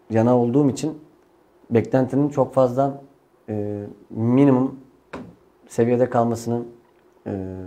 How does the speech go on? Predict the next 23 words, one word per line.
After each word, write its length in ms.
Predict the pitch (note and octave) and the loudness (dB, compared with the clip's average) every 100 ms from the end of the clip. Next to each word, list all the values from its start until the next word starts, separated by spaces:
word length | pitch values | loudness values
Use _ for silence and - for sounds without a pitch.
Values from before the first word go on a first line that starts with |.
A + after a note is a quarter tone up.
| F#2 - | -16 -2
gerektiğini 460 | A#2 A#2 A#2 A2 G#2 | 0 0 -2 -4 -4
düşünüyorum. 420 | - G#2 B2+ E3+ - _ _ _ _ _ - | -6 -6 -6 -8 -16 _ _ _ _ _ 0
Burada 200 | B2+ C#3+ | 2 4
taraftarımız, 680 | C3+ C3 C3+ C3+ D#3 - - _ _ _ _ _ _ - | 4 4 4 2 0 -6 -18 _ _ _ _ _ _ -20
e, 20 | - - - | -20 -18 -8
birkaç 360 | A#2+ D3+ D3+ C3+ | 0 2 2 0
yıl 100 | A#2 | 0
daha 240 | B2+ - - _ | 0 -4 -12 _
sabırla, 580 | - - A2+ D3 C3+ D3+ - _ _ _ _ _ _ - | -6 -2 0 2 0 -2 -10 _ _ _ _ _ _ -20
e, 40 | - - _ B2 | -20 -20 _ -2
bu 80 | |
takımı 400 | C3+ A#2+ B2+ D3 D3+ - A2 | 0 2 2 0 -2 -12 0
layık 360 | A#2 C3+ C#3+ | 4 4 4
olduğu 180 | B2 A#2+ | 0 2
yerlere 300 | B2+ A#2+ B2 | 2 2 2
gelene 300 | A#2+ A#2 C3 | 2 2 0
kadar 240 | A#2 C3+ - - _ _ _ _ _ _ _ _ _ | -2 -4 -6 -14 _ _ _ _ _ _ _ _ _
desteklemelerini 880 | A#2+ A#2 B2+ B2 B2+ B2 B2 B2+ C3 - | 0 0 0 0 0 4 2 2 -2 -2
ben, 220 | A2+ G#2 - _ _ _ _ _ - | -2 -2 -6 _ _ _ _ _ -10
e, 80 | G#2 G2 G2 F#2+ F#2+ - | -6 -4 -6 -8 -12 -12
rica 240 | G#2 A2 B2 | -4 2 2
ediyorum 300 | B2+ B2+ C3 | 4 2 2
onlardan. 440 | B2+ B2+ B2 B2+ | 0 0 0 -4